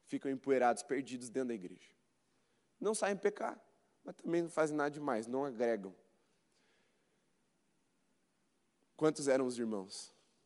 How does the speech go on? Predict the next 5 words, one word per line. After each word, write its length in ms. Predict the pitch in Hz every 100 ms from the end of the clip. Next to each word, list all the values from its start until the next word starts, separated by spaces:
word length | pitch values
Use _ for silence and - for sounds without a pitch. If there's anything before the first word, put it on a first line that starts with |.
| _ _ _ _ _ _ _ _ _ _ _ _ _ _ _ _ _ _ -
Cinquenta 840 | - 131 120 - 165 175 175 175
por 200 | - 165
cento 540 | - 113 98 - - - _ _ _ _ -
estão 240 | - 131
perdidos, 880 | 120 131 120 110 90 - - - -